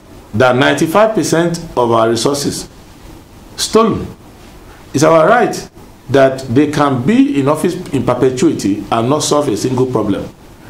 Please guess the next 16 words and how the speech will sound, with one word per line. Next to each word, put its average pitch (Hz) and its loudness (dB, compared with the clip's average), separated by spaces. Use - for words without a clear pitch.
It's 143 4
their 156 4
right 190 2
that 131 2
they 131 2
can 123 -2
ruin 202 2
the 135 2
economy, 120 0
ruin 180 2
the 160 0
currency, 120 -2
ruin 185 4
everything, 151 2
and 147 0
still 254 0